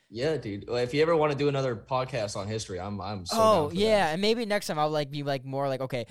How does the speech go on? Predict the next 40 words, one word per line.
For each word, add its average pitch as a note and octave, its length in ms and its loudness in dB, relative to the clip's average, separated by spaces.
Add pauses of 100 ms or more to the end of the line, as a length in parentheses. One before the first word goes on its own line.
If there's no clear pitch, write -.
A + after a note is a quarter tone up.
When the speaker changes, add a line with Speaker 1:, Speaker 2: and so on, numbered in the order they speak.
(140)
Speaker 2:
Or A#3+ 160 4
you A3+ 100 -4
know A#3 160 0
what? G#3+ 240 0
The F#3 120 -6
next G3 300 -4
time G#3 500 -6 (100)
you E3+ 140 -6
do E3 120 -2
another D#3+ 360 -2
episodic D3+ 560 -4
thing, D#3 280 -6
or C3+ 160 -4
if C3+ 200 -8
you C#3 100 -4
do D3+ 180 -6
another D3 220 -6
season, D3 580 -6 (460)
um, C3+ 460 -4 (260)
if F3+ 160 -2
it's - 160 -4
n-, E3 100 -12 (120)
like, D#3+ 200 -4
if D#3+ 80 -4
we F3+ 120 -6
can A#3+ 100 -8
talk G3+ 120 -2
about E3+ 140 -6
Egypt, C#3+ 300 -8 (160)
Egypt D3 300 -10
again, C3 280 -6
but D3 100 -6
when D3 120 -4
you A3+ 100 -8
move F3 220 -4
on F3+ 160 -6
to - 80 -16
the C3+ 120 -8
next B2 680 -8
thing, A3+ 340 -6